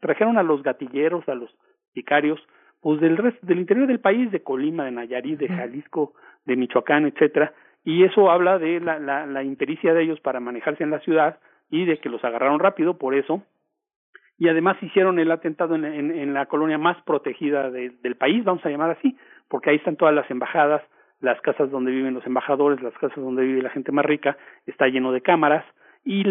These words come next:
Speaker 1: y las embajadas y las casas de los embajadores son protegidas por la policía de la Ciudad de México.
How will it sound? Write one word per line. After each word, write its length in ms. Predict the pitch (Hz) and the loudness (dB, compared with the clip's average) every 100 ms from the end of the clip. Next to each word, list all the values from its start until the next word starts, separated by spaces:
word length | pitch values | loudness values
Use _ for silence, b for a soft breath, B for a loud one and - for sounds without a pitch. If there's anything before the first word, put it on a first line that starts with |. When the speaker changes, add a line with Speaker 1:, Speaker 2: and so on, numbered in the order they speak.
| 185 | 0
Speaker 1:
y 180 | 175 175 | 0 2
las 200 | 170 - | 2 2
embajadas 640 | 180 185 - 165 165 160 | 2 2 4 2 2 -2
y 60 | 151 | -6
las 160 | 143 | -6
casas 280 | - 170 165 | -2 0 -2
de 60 | 160 | -4
los 140 | 156 | -4
embajadores 440 | 165 156 160 147 156 | -2 0 2 2 0
son 180 | 160 151 | -4 -2
protegidas 640 | 156 147 135 - 147 143 | 0 0 -2 0 0 0
por 220 | - 147 147 | -2 -2 0
la 80 | |
policía 420 | - 131 120 - 143 | -2 -4 -2 0 2
de 80 | |
la 120 | 131 123 | 2 -2
Ciudad 200 | 143 147 | 0 2
de 120 | 151 | 2
México. 460 | 220 185 147 135 | -2 -4 -6 -8